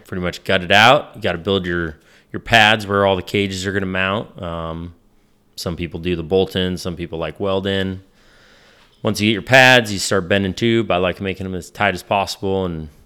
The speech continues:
you know, no gaps anywhere really. Nobody wants to see that. So you make as tight to the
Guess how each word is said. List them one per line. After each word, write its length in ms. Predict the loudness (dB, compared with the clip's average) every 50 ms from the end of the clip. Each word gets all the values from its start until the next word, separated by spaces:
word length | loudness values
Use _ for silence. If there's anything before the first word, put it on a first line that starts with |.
| _ _ _
you 100 | -16 -14
know, 100 | -14 -12
no 220 | -12 -10 -10 -10 -8
gaps 640 | -8 -6 -6 -6 -6 -8 -8 -8 -8 -8 -8 -10 -14 _ _ -14 -10
anywhere 360 | -8 -6 -4 -4 -4 -4 -4
really. 260 | -2 -2 -2 -2 -2
Nobody 260 | -4 -4 -4 -4 -6
wants 280 | -6 -6 -6 -6 -8 -10
to 60 | -12
see 120 | -10 -6 -4
that. 320 | -4 -4 -4 -4 -6 -8
So 140 | -10 -10 -10
you 60 | -8 -8
make 200 | -8 -10 -10 -12
as 140 | -14 -14 -12
tight 300 | -8 -8 -8 -8 -8 -8
to 120 | -8 -6
the 340 | -6 -4 -4 -4 -6 -8